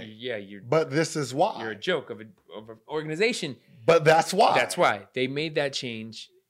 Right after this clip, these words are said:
Speaker 1: Ballmer did the right thing. Here we are today.
Speaker 2: We don't know what he did. What, uh, that's what I'm saying. Like, when I asked,
Speaker 1: Built
Speaker 2: remember,
Speaker 1: that pla-,
Speaker 2: you remember
Speaker 1: practice gym in Playa Vista.
Speaker 2: You remember when I asked Lou, I said, "What is the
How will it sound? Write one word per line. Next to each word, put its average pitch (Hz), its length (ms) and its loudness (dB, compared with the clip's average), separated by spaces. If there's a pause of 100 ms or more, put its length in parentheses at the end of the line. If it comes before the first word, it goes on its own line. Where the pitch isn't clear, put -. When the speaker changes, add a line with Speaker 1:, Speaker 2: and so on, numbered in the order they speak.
(500)
Speaker 1:
Ballmer 127 300 -4
did 127 160 -6
the 123 80 -4
right 123 220 -4
thing. 98 380 -12 (180)
Here 117 260 -10
we 113 120 -6
are 113 120 -4
today. 110 120 -6
Speaker 2:
We 170 60 8
don't 202 180 6
know 202 100 4
what 190 200 6
he 202 140 2
did. 110 220 -8 (580)
What, 180 180 0
uh, 185 140 0
that's 175 180 6
what 175 60 0
I'm 160 80 0
saying. 147 280 0
Like, 127 200 -2
when 139 160 -2
I 151 80 6
asked, 160 300 4
Speaker 1:
Built 196 80 2
Speaker 2:
remember, 233 160 4
Speaker 1:
that 175 160 0
pla-, 196 140 -2
Speaker 2:
you 220 60 -6 (140)
remember 196 220 4
Speaker 1:
practice 175 120 -2
gym 156 200 -2
in 151 80 -8
Playa 180 260 -4
Vista. 208 320 -12 (260)
Speaker 2:
You 160 60 0
remember 202 220 4
when 185 100 6
I 175 80 6
asked 170 320 2
Lou, 135 320 0 (180)
I 139 40 -12
said, 147 100 -4
"What 185 140 2
is 180 40 0
the 165 140 2